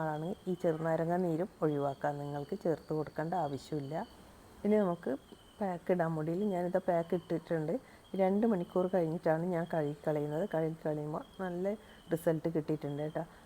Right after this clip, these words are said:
അപ്പോൾ എപ്പോഴും നിങ്ങൾ നോക്കേണ്ടത് ഞാൻ ചേർത്ത എല്ലാ ഇൻഗ്രീഡിയൻസും ഞാൻ ഒരേ അളവിലാണ് എടുത്തിട്ടുള്ളത്. ഹെന്ന പൗഡറും കോഫി പൗഡറും പിന്നെ നെല്ലിക്കാപ്പൊടിയും ഒരേ അളവിൽ തന്നെ എടുത്തിട്ടുള്ളത്. നമ്മൾ ഇട്ട് പിറ്റേ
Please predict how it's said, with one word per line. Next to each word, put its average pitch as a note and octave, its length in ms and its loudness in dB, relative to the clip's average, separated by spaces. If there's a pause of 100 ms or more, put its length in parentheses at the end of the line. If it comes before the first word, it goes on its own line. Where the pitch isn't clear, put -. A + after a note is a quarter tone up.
അപ്പോൾ - 180 2
എപ്പോഴും A#3+ 300 2
നിങ്ങൾ F#3 160 4 (100)
നോക്കേണ്ടത് D#3+ 480 -2 (200)
ഞാൻ F3+ 180 -2
ചേർത്ത E3+ 360 2
എല്ലാ E3+ 180 2 (100)
ഇൻഗ്രീഡിയൻസും D#3 680 -2
ഞാൻ F3 200 0
ഒരേ F3 220 0
അളവിലാണ് D#3+ 420 0
എടുത്തിട്ടുള്ളത്. D3+ 480 -6
ഹെന്ന E3 240 0 (100)
പൗഡറും D#3 320 -2 (480)
കോഫി E3+ 360 2
പൗഡറും D#3 340 0 (1080)
പിന്നെ D3+ 220 -2 (180)
നെല്ലിക്കാപ്പൊടിയും E3 720 0 (140)
ഒരേ F3 240 4
അളവിൽ D#3 260 0
തന്നെ D#3+ 240 0
എടുത്തിട്ടുള്ളത്. D3+ 420 -6 (380)
നമ്മൾ G#3+ 180 2 (180)
ഇട്ട് - 240 -2 (120)
പിറ്റേ F#3 260 2